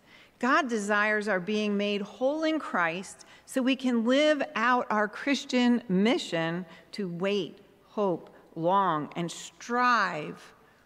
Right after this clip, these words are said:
for the bright beginning and the well-being of all. Along with John and Catherine, C J, and Ron,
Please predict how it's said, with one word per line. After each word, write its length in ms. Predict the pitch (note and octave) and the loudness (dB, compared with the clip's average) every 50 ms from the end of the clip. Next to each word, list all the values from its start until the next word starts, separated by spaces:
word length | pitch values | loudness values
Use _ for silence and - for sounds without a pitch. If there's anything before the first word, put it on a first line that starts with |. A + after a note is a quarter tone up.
| _ _ | _ _
for 120 | - G#3+ F#3+ | -4 -2 0
the 80 | F#3+ | 0
bright 600 | F3+ F3 F#3 F#3+ F#3 G3 G#3+ A#3 A#3 - - - | -2 -2 -2 0 0 0 0 -2 -4 -6 -10 -8
beginning 840 | A3+ A3+ G#3+ F#3+ F#3 - - G#3 G3+ G3+ F#3 E3 D#3 D#3 D#3 E3 F3+ - - - - _ _ _ _ _ _ _ _ _ _ - | -6 -6 -6 -6 -8 -4 0 0 2 2 0 0 -2 -4 -4 -6 -8 -12 -16 -20 -20 _ _ _ _ _ _ _ _ _ _ -6
and 140 | F#3+ F3+ F#3+ | -4 -2 0
the 60 | F#3+ | -2
well-being 1120 | F3 F3 G3 G3+ G#3 A3 A#3 A3+ G#3+ F#3 F3 G3 F#3 F3 D#3+ D#3 D#3 D#3 D#3 D#3 D#3 F#3 F#3+ - - - _ - | 0 0 2 2 2 2 2 0 -2 -4 -6 -6 -6 -4 -4 -4 -6 -6 -6 -8 -8 -10 -12 -14 -18 -20 _ -8
of 340 | - E3 D#3 D3+ D3 D3+ - - - | -4 -2 -2 -2 -4 -6 -10 -8 -6
all. 520 | D#3 D#3 D3 D3 A#2+ G#2+ A#2+ - - F#3+ - - - - - - _ _ _ _ _ _ _ _ _ _ _ _ _ _ _ _ _ _ _ _ _ _ _ _ _ _ _ - | -4 -2 0 0 -2 -2 -4 -6 -8 -12 -16 -20 -20 -20 -20 -20 _ _ _ _ _ _ _ _ _ _ _ _ _ _ _ _ _ _ _ _ _ _ _ _ _ _ _ -4
Along 220 | G3 G3+ G3+ G3+ | 0 2 2 2
with 140 | F#3+ F#3+ F3+ | 0 -2 -6
John 420 | - F#3 F3+ F#3 F#3+ F#3+ G3 G3 F3 | -4 -2 0 0 0 0 -2 -6 -8
and 160 | D3+ E3 - | -10 -12 -12
Catherine, 680 | - F#3 F#3 F#3 - - G3 G3 F#3+ F#3+ F#3+ G3+ G#3 - - - | -12 -12 -12 -10 -10 -10 -10 -10 -8 -10 -10 -12 -14 -18 -16 -12
C 140 | - G3+ F#3+ | -10 -10 -6
J, 480 | F3+ G#3 G#3 G3 G3 F#3+ F#3+ F#3+ F#3+ - | -4 -2 0 0 2 2 0 0 -2 -4
and 180 | F3 E3+ E3+ F#3+ | -6 -4 -2 0
Ron, 460 | G#3 G#3 G3+ G3+ G3+ G3+ G3+ G#3 | 2 4 4 4 4 2 0 -4